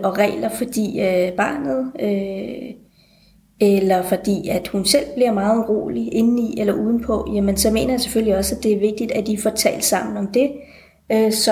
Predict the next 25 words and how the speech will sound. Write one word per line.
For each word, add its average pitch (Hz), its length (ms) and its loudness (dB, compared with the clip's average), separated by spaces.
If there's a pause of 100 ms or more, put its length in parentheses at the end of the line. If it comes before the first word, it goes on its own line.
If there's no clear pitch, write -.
der 208 320 2
kan 214 180 -4
blive 240 140 -4
trygt 254 400 -2
og 254 140 0
rart, 196 480 -2
øh, 202 240 -2
for - 260 -2
alle 196 340 4 (800)
at, 196 380 2
øh, 185 140 0
at 202 120 2
være 190 140 2
sammen. - 440 -4 (960)
Og 202 120 2
hvis 262 320 2
det 277 160 2
nu 233 140 2
kun 233 240 0
er 226 100 0
barnet, 214 400 0
der 202 60 2
har 196 240 -2
behov 196 360 0
for 208 280 0